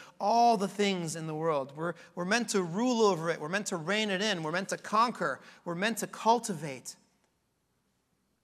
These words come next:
We're meant to sail the seas and explore. It's part of why, as a human culture, we're constantly looking to explore the next thing because we're meant to, to have dominion over it. We are meant to have dominion over space.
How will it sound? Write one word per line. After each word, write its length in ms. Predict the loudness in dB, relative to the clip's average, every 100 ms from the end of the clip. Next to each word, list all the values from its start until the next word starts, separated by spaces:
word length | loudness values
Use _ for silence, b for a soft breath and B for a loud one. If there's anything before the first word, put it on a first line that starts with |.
| _ _ _
We're 120 | -6
meant 240 | -2 -2 0
to 80 | 0
sail 420 | 0 0 -2 -2
the 100 | -2
seas 380 | -4 -4 -8 -8
and 100 | -6
explore. 760 | -6 -6 -6 -4 -4 -4 -8 -20 b b b b -20
It's 80 |
part 200 | -4 0
of 80 | 0
why, 440 | 4 4 6 4 0 B -8
as 120 | -6
a 40 |
human 380 | -4 -2 -2 -2
culture, 460 | -4 -2 -2 -4 -6
we're 100 | -8
constantly 560 | -8 -6 -4 -6 -6
looking 260 | -6 -6 -6
to 80 | -6
explore 520 | -6 -6 -4 -2 -2
the 100 | -2
next 280 | -6 -8 -10
thing 280 | -8 -10 -12 -20 b b b b _ _ _
because 220 | -12 -8
we're 140 | -4
meant 480 | -2 -2 -2 -4 -8
to, 100 | -10
to 220 | -10 -10
have 180 | -4 -4
dominion 500 | -2 -4 -2 -2 -4 -8
over 140 | -10
it. 100 | -10
We 160 | -2 2
are 100 | 2
meant 280 | 0 -2 -4
to 80 |
have 260 | -4 -4 -4
dominion 480 | -6 -4 -4 -4 -4
over 160 | -6
space. 640 | -6 -8 -6 -10 -4 -4